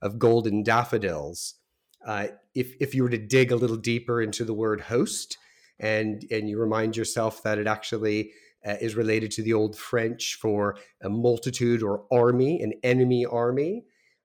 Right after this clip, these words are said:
uh, which then brings into the context of what might otherwise seem a purely,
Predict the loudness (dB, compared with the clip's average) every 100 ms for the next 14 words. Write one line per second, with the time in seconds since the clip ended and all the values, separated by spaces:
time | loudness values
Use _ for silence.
0 | _ -2 0 -2 -2 0 0 -2 -6 2
1 | 4 4 2 -4 -4 0 4 6 4 2
2 | 0 0 0 0 -4 -4 -2 0 0 -2
3 | -6 -6 -10 -4 -2 -2 0 2 4 4
4 | 4 2 0 -2 0 2 2 0 -6 -20
5 | _ -8 -8 -6 -10 -2 2 4 4 4
6 | 0 -2